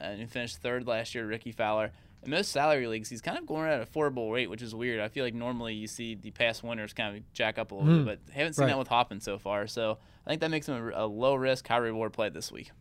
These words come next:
Speaker 2: Yeah. I mean, certainly he had, uh, arguably the, one of the best rounds in FedEx Cup history. He shot the sixty-two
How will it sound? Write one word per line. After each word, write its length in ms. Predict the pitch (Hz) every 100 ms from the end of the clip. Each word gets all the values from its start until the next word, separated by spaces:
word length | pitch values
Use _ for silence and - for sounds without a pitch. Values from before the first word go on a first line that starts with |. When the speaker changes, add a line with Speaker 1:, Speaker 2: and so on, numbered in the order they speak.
| - _ - -
Speaker 2:
Yeah. 320 | 156 190 175 - - - - -
I 60 |
mean, 160 | 156 151
certainly 580 | - 208 208 170 151 - - - - - - -
he 180 | 190
had, 340 | 196 170 147 147 - -
uh, 320 | - - -
arguably 480 | 156 175 185 156 147
the, 120 | 135 107 127 -
one 160 | 156 143
of 40 |
the 40 | 131
best 300 | 143 160 -
rounds 380 | 139 151 147
in 140 | 131 113
FedEx 360 | - 147 -
Cup 140 | 139 110
history. 340 | 151 - 156
He 80 | 123
shot 180 | - 131
the 80 | 120
sixty-two 1000 | - - 190 - 170 - 185 156 127